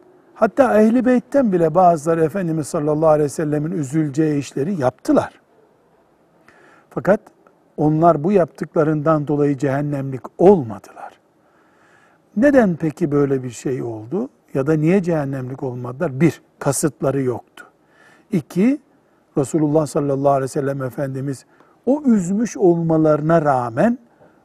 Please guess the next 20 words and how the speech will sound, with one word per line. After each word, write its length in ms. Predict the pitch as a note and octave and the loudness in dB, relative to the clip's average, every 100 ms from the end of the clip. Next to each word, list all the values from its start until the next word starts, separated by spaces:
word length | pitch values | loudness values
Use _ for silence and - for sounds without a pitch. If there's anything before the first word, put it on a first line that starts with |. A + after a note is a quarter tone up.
| - | -4
onlara 540 | D#3 D#3+ D3+ D3+ E3+ F#3+ _ _ _ - | 0 2 2 2 0 -2 _ _ _ -6
tatlı, 580 | D3 C#3+ G3+ G3+ F3 C#3+ | -4 -2 0 0 0 -2
merhametli 800 | D3+ D#3 D3 D#3 D3+ D3 G3 | -2 -2 -2 -2 -2 -4 -6
kimliğiyle 580 | - - D#3 D3 G3+ B3+ | -6 -4 -2 2 4 4
muamelede 720 | C#3 C#3 C3 C3 C3 B2+ C3+ A#2+ | 2 -2 -2 -4 -4 -2 -4 -4
bulundu. 300 | A#2 A#2+ C#3+ | -10 -6 2
O 220 | D3+ D#3 | 4 4
onları 320 | D#3+ F3 F3+ | 4 2 4
bağışladı. 600 | G3+ G#3 G3 - G3+ F3+ _ _ _ | 6 4 0 -4 -4 -6 _ _ _
Allahu 340 | E3+ F3+ F3+ F#3 | 2 6 6 4
Teala 440 | G3 F3 F3 E3 | 4 4 6 4
da 160 | D3+ C#3 | 2 -2
bağışladı. 680 | C3 B2 G#2+ - B2 F#3+ A#3 - _ - | -4 -4 -8 -12 -6 -6 -6 -14 _ 0
Dolayısıyla 440 | G3+ F#3+ - G3 | 2 2 0 2
o 140 | G3+ | 2
hatalar 600 | F#3+ G3 F3+ F3 E3+ D3 - - | 4 0 0 0 2 0 0 0
eriyip 600 | B3 C4 B3+ B3 - - | 2 2 2 0 -4 -6
gitti. 540 | F3 _ - E3 A3+ _ _ _ _ _ - | -6 _ -2 -2 -2 _ _ _ _ _ 2
Biz 260 | A#3 E3+ - | 2 0 -6
onları 540 | G3 F#3+ G#3 G3+ E3+ | 0 2 2 2 0